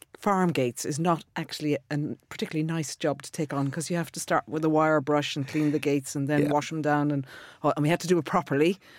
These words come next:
Speaker 1: There was no question of cutting corners. He came and inspected it.
Speaker 2: Getting your
Speaker 1: But,
Speaker 2: hands
Speaker 1: uh,
Speaker 2: dirty, yeah. And you're
Speaker 1: yeah.
Speaker 2: part of a big family. I mean, what,
Speaker 1: <laughs>
Speaker 2: eldest of six.
Speaker 1: Yes.
Speaker 2: Um, you end up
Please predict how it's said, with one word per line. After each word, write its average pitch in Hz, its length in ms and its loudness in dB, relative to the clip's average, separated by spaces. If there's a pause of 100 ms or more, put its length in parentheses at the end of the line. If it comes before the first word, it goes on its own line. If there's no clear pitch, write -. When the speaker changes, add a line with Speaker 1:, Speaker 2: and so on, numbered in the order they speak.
(180)
Speaker 1:
There 151 80 -8
was 147 100 -2
no 175 200 4
question 170 380 -2
of 151 100 2
cutting 170 260 0
corners. 165 520 4
He 165 80 -2
came 160 240 0
and 160 120 -2
inspected 156 560 -2
it. 170 180 0 (440)
Speaker 2:
Getting 147 260 6
your 139 180 6
Speaker 1:
But, 131 80 4
Speaker 2:
hands - 280 6
Speaker 1:
uh, 170 80 4
Speaker 2:
dirty, 127 420 4
yeah. 254 380 6
And 202 80 6
you're 180 120 8
Speaker 1:
yeah. 175 40 4
Speaker 2:
part - 160 6
of 196 80 4
a 131 40 4
big 160 200 0
family. 185 320 2
I - 20 6
mean, 110 180 6
what, 135 180 4
Speaker 1:
<laughs> - 40 -2
Speaker 2:
eldest 156 400 4
of 135 120 2
six. - 520 0 (220)
Speaker 1:
Yes. - 340 2
Speaker 2:
Um, 139 220 4
you 165 100 2
end 233 100 4
up - 100 0